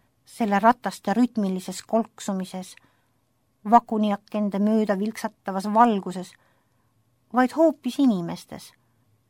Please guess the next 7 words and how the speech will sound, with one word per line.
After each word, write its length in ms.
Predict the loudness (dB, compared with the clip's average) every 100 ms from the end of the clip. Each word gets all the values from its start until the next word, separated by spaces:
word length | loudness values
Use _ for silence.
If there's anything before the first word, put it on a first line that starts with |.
| _ -10
kes 200 | -4 -4
on 100 | -4
teel 340 | -2 -2 -4 -8
kuhugi. 540 | -14 -14 -16 -16 -20 -20 _ _ _ _ _ _ _ _ _ _ -4
Asi 260 | -2 -2
on 120 | -4
salapärases, 920 | 0 6 6 6 2 0 -4 -10 -12